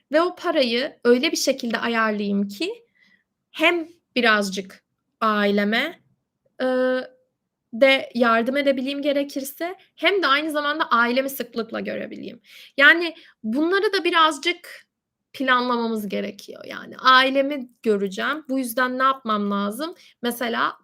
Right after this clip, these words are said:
benim yılda belli bir bütçem vardır. Ben o bütçeyle uçak bileti alırım. Yani, bu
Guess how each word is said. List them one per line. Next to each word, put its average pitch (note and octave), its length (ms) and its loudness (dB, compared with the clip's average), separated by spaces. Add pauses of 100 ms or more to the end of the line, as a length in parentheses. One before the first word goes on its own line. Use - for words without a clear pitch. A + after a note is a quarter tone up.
(120)
benim C#4+ 280 -2
yılda C4 500 -2
belli C4+ 260 4
bir B3+ 100 -4
bütçem A#3+ 480 -4
vardır. A#3+ 360 -2
Ben D#4 100 0
o D#4+ 120 -4
bütçeyle C4 380 -6
uçak D4+ 320 -6
bileti A3 300 -8
alırım. A3 300 -10
Yani, A3+ 360 -6
bu C4 240 -4